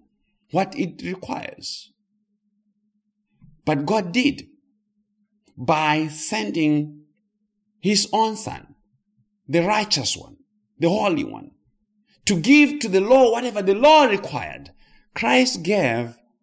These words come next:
the law the perfection that it required. That's why you can't be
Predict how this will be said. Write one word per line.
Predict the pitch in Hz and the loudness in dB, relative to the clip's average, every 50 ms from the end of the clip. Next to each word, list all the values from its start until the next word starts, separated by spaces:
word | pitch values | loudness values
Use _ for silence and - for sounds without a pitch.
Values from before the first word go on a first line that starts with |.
| _ _ _ _ _ _ - | _ _ _ _ _ _ -6
the | 123 131 | -2 0
law | 131 139 165 180 180 139 104 101 101 101 104 104 | 0 2 2 0 0 0 -2 -4 -6 -10 -10 -10
the | 110 - | -10 -8
perfection | - 131 117 - 143 139 - - - 110 107 107 | -8 -8 -8 -8 -6 -4 -4 -4 -4 -4 -6 -8
that | 120 120 110 | -10 -10 -10
it | 110 113 95 - - _ - | -10 -10 -10 -12 -14 _ -16
required. | 98 107 - - - - - - _ _ _ _ _ _ _ _ _ _ _ _ _ _ _ _ _ _ _ _ - | -16 -16 -14 -14 -14 -14 -14 -16 _ _ _ _ _ _ _ _ _ _ _ _ _ _ _ _ _ _ _ _ -4
That's | - 139 - - | -4 -4 -2 -2
why | 151 175 170 156 | -4 -2 0 0
you | 147 143 139 | -2 -2 -4
can't | - - - - 269 285 269 254 175 143 | -8 -10 -6 -4 -2 -2 -2 -2 -4 -4
be | 120 107 101 | -8 -8 -8